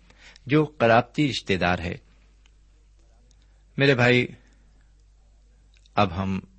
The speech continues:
اس باب کی آخری تین آیتوں پر غور کریں گے۔ ان تین آیتوں سے یہ صاف ظاہر ہوتا ہے، یہ اکیس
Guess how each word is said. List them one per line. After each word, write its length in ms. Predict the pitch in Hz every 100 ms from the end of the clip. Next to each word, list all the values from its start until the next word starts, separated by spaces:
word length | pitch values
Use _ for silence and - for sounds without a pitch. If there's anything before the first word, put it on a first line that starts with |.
| _
اس 200 | - -
باب 220 | 95 90 -
کی 180 | 104
آخری 400 | - 92 - 101
تین 300 | 90 95 92
آیتوں 260 | 90 87 90
پر 240 | - 90 82 - _ _ _ -
غور 140 | 90
کریں 320 | 92 95 95
گے۔ 80 | 113 - _ _ _ _ _ _ _ - _ -
ان 140 | 156
تین 260 | - 165 165
آیتوں 240 | 139 165
سے 120 | 156
یہ 120 | 143
صاف 340 | 143 - 143 156
ظاہر 320 | 123 113 120
ہوتا 320 | 101 - 98
ہے، 140 | 107 170
یہ 240 | 117 117 - -
اکیس 600 | 113 _ - 143 -